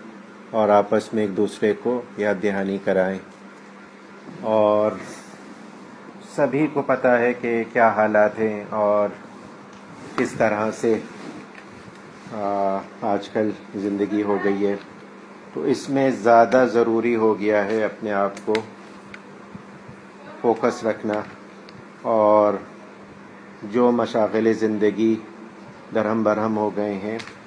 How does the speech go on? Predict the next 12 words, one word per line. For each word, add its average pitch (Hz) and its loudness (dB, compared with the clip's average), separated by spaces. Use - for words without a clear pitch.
ان 117 -4
کی 123 2
وجہ 110 2
سے 120 -2
اتنا 117 0
زیادہ 110 2
متاثر 107 0
نہ 107 -2
ہو 104 -2
جانا 98 0
کہ 110 2
جو 120 2